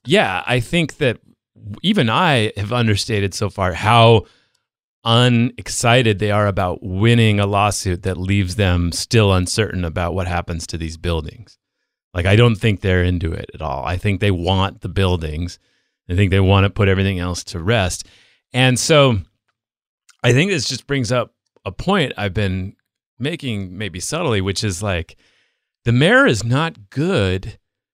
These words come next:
at laying out what he wants to see for a given situation. Like the sports arena, like the, the, you know, Midway redevelopment stuff. He doesn't really, he hasn't really done a good job saying, like, what he wants to see and why and how he's driving toward it, right? Or why,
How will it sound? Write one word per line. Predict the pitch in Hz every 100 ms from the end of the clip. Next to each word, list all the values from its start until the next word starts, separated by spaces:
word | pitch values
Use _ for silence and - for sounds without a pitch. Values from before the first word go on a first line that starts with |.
| _ -
at | 113 113
laying | 120 131 139 127 123
out | 135 131 120 92
what | 113 131
he | 120
wants | 107 95 120 131 -
to | - 107
see | - - 156 123 101
for | - 104 98 98
a | 90
given | 101 104 101 98 95 90
situation. | 90 - 101 98 101 160 - 64 -
Like | 95 92 - _ _ _
the | 120
sports | - 196 - -
arena, | 85 80 82
like | 85 87 -
the, | 104 101 -
the, | 104 98 98
you | 107
know, | 101 98
Midway | 95 113 110 104 101
redevelopment | - 98 117 107 117 101 85
stuff. | - 76 -
He | 101
doesn't | 117 131
really, | - 120 117 113 98 _ _ _ _ _ _ _ _ _ -
he | 90 117
hasn't | 117 139
really | 117 113
done | 113 113
a |
good | 104
job | 98 110 107
saying, | - 110
like, | 104 92
what | 92 92
he | 92 147 139
wants | 127 110 98
to | -
see | 104 - 98 95
and | 92 95
why | 104 107 107 98
and | 98 92
how | 92 104
he's | 104 90
driving | 101 95 95 90
toward | - 101 90 80
it, | -
right? | - 98 92
Or | 87
why, | 90 98 98 95